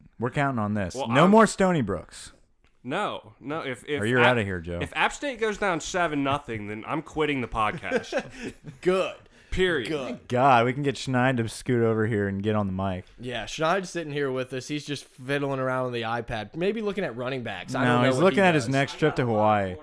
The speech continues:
Speaker 3: He's, <laughs> he's looking at the Hawaii lines. So, all right, we're gonna finish it off. I got one. I'll take, I'll call it my special. It's one of those that you probably don't wanna watch because it's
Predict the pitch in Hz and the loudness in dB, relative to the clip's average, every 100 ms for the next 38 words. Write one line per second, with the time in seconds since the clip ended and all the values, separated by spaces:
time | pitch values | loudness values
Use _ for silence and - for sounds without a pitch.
0 | - - 180 - - - 180 - 190 - | -6 -4 -4 -8 -14 -12 -10 -8 -8 -8
1 | - - 208 - 185 175 214 175 147 151 | -12 -8 -6 -6 -12 -12 -14 -12 -8 -8
2 | 147 135 143 143 131 117 117 107 120 - | -8 -10 -10 -8 -8 -10 -14 -14 -16 -18
3 | - - - - - - 196 185 - - | -20 -18 -16 -14 -10 -6 -2 -2 -4 -12
4 | - - 226 220 220 262 302 285 - 220 | -20 -6 -2 -2 -4 -8 -8 -4 -2 0
5 | 220 190 180 180 143 160 196 196 156 151 | -2 -2 0 0 -2 -6 -4 -4 -4 -4
6 | 170 170 170 147 139 180 165 139 - 170 | -2 -2 -4 -4 -6 -4 -4 -6 -4 -2
7 | 160 139 143 139 - 139 135 135 139 135 | -2 -6 -6 -8 -8 -6 -6 -6 -6 -8
8 | 127 _ _ _ _ _ _ - 156 - | -8 _ _ _ _ _ _ -8 -6 -6
9 | 135 139 165 156 175 160 143 139 - 170 | -8 -4 -2 0 -2 -2 -6 -8 -10 -10
10 | 190 208 151 139 151 139 151 139 123 117 | -8 -8 -6 -6 -6 -6 -6 -4 -6 -6
11 | 107 - 117 127 127 120 - 139 139 | -8 -14 -10 -8 -6 -8 -10 -12 -12